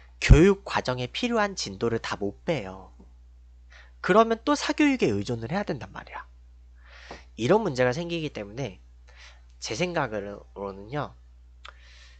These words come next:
그 교육부 총리가 수업 일수를 지금까지 십오 일이 줄었거든요. 십오 일이 줄었는데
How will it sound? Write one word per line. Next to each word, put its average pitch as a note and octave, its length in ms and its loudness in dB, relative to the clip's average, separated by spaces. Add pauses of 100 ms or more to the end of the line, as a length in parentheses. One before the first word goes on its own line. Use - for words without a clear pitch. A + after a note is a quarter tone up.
(120)
그 F#2+ 520 -8
교육부 E3 340 -2
총리가 C#3 540 -8 (640)
수업 C#4+ 480 2
일수를 F3 800 -2 (560)
지금까지 E3+ 520 0
십오 B2 420 0
일이 F#3 220 -4
줄었거든요. B2 640 -6 (1300)
십오 C#4+ 360 0
일이 B3+ 220 -4
줄었는데 G3 760 -4